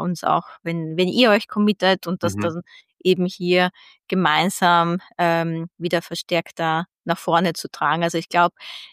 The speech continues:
Speaker 1: es, äh, ist immer gut, wenn man reflektiert, was,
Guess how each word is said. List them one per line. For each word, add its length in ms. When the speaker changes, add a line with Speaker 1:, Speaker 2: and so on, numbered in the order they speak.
Speaker 1:
es, 540
äh, 80
ist 260
immer 460
gut, 420
wenn 140
man 160
reflektiert, 840
was, 400